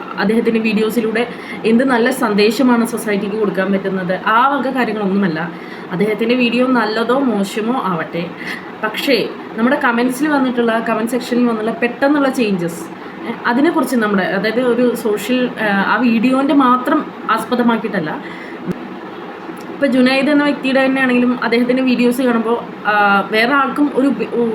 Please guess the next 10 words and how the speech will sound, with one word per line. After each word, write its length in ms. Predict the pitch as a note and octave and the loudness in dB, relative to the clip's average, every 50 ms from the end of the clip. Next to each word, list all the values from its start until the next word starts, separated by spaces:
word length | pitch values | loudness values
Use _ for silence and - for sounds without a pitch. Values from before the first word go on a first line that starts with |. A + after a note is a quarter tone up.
| G#3+ G#3+ | 2 2
ഒരു 100 | G#3+ B3 C#4 C4 | 2 2 2 2
ഉപദ്രവമില്ല. 540 | A#3 C4 G#3+ A#3+ B3+ C4 C#4 C#4 A#3+ G3 D#3+ - | 2 2 2 2 2 2 4 4 4 2 2 0
ആ 60 | D#3+ F#3+ G#3 G#3+ | -2 -4 -2 -2
വീഡിയോസ് 300 | G3 G3+ G#3+ A3 A3+ A#3+ | -2 -2 -2 -2 -2 -2
അവിടെ 160 | A3 G#3+ A3+ A3+ A3+ | 0 0 0 -2 -2
പോസ്റ്റ് 300 | G#3+ G#3 G3+ - - A#3 | -2 -4 -4 -2 -2 -2
ആവുന്നതുകൊണ്ട് 340 | A3 G#3+ A3+ A3+ G#3+ G3 G#3+ A3+ A3+ | 0 0 0 -2 -2 -2 -2 -2 -4
നമുക്ക് 200 | G3+ - - A#3 A3+ | -4 -4 -4 -2 -2
ആർക്കും 260 | G#3+ G#3+ - B3+ A#3+ - - | -2 -2 -2 -4 -4 -4 -4
ഒരു 80 | A3+ | -2